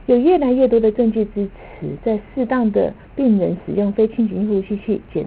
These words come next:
称N I V，对于慢性阻-，慢阻肺病，简称C O P D恶化，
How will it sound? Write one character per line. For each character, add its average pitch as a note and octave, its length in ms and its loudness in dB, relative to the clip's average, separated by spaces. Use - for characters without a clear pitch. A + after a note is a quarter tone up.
称 F3+ 200 -4
N F#3+ 160 -4
I F#3 120 -6
V， F#3+ 160 -4
对 E4 180 4
于 B3+ 120 2
慢 C#4+ 260 2
性 B3 180 2
阻-， - 180 -10
慢 C#4+ 220 2
阻 F3+ 160 -2
肺 A3 240 4
病， F#3+ 300 -2
简 E3 220 0
称 G3 260 -4
C A3 120 2
O G#3+ 40 4
P A3 160 -4
D G#3 280 -4
恶 G3+ 200 0
化， F#3+ 280 -6